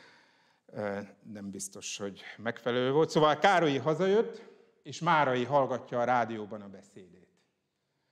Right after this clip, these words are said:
Mikor Károly megszólal, lesütöm a szemem, elvörösödöm, zavartan krákog, szánalmasan motyog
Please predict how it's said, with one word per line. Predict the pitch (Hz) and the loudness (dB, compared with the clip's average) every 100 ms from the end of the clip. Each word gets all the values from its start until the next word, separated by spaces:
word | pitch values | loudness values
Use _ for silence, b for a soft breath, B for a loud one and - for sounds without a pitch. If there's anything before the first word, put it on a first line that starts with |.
| _ _ _ _ _ | _ _ _ _ _
Mikor | - - 196 196 | -4 2 2 6
Károly | 196 196 208 185 | 6 6 6 6
megszólal, | 180 180 - 165 151 147 | 4 2 0 4 6 6
lesütöm | 147 143 - - 117 | 4 2 -4 -12 -14
a | 113 | -14
szemem, | - 117 107 101 92 92 _ _ _ _ _ _ _ _ _ | -10 -10 -8 -12 -16 -20 _ _ _ _ _ _ _ _ _
elvörösödöm, | 117 110 101 104 107 - 104 98 98 107 _ _ _ _ _ _ | -2 -2 -2 -8 -10 -12 -12 -12 -14 -16 _ _ _ _ _ _
zavartan | - 135 127 117 - 110 101 | -2 0 2 -2 -4 -10 -12
krákog, | - 107 92 - 92 _ _ _ _ _ _ | -10 -10 -10 -16 -20 _ _ _ _ _ _
szánalmasan | - 123 113 110 107 107 - 104 | -8 -4 -4 -6 -10 -14 -14 -14
motyog | 95 - 104 | -16 -16 -18